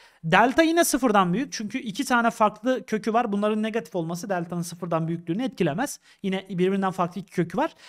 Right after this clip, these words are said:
Kökler toplamı sıfırdan küçük. Çünkü iki kökü de negatif. Kökler çarpımı sıfırdan yine büyük. Çünkü iki tane kök negatif olduğu için eksi ile eksinin çarpımı artı. İndim bir aşağıya. Şimdi bak,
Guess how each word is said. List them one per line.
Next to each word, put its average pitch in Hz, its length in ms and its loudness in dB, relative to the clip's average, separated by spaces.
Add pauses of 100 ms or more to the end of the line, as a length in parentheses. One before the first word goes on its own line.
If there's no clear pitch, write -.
(240)
Kökler 311 440 4
toplamı 240 340 0
sıfırdan 302 460 -2
küçük. - 440 -2 (1200)
Çünkü 214 220 2
iki 233 220 -2
kökü 180 260 0
de 320 100 4
negatif. 175 340 2 (460)
Kökler 254 380 4
çarpımı 226 400 2
sıfırdan 208 340 -2
yine 214 280 4
büyük. 330 300 6
Çünkü 240 240 -2
iki 220 240 -8
tane 269 220 0
kök 240 180 -4
negatif 226 360 -4
olduğu 247 180 0
için 214 200 -2
eksi 202 280 -8
ile 233 60 -2
eksinin 185 280 -4
çarpımı 262 600 -2 (300)
artı. 156 360 -2 (580)
İndim 320 300 2
bir 302 120 6
aşağıya. 180 580 0 (1120)
Şimdi 262 120 0
bak, 202 200 0